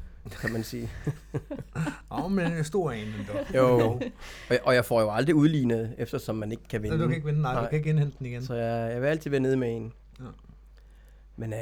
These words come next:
Speaker 1: ja.
Speaker 2: Hvor lang tid lå du i, øh, i Moskva?
Speaker 1: Der lå jeg sammenlagt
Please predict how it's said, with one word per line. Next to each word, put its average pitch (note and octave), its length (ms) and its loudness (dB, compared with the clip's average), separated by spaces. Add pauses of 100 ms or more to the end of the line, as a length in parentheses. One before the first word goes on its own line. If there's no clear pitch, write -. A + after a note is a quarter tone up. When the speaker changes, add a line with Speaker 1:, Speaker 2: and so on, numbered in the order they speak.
(120)
Speaker 1:
ja. G2+ 140 -6 (1200)
Speaker 2:
Hvor G2+ 100 -8
lang C#3+ 180 0
tid E3 160 -2
lå D3 240 -4
du A2+ 220 -8
i, F2 260 -12
øh, E2+ 540 -14
i - 20 -14
Moskva? F#2+ 320 -12 (840)
Speaker 1:
Der D#3 60 -4
lå A3 240 -2
jeg F3+ 120 -2
sammenlagt F3 480 -6